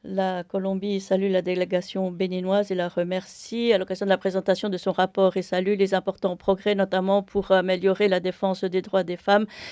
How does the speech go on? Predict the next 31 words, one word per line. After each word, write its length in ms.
et, 320
euh, 720
la 720
criminalisation 840
de 80
la 120
torture 360
et 40
l'abolition 460
de 100
la 200
peine 260
de 80
mort. 480
C'est 140
dans 160
un 80
esprit 260
constructif 580
que 100
nous 120
recommandons 440
ce 100
qui 160
suit. 160
Poursuivre 480
les 100
mesures 400
pour 160
éradiquer 460
l'exploitation, 1160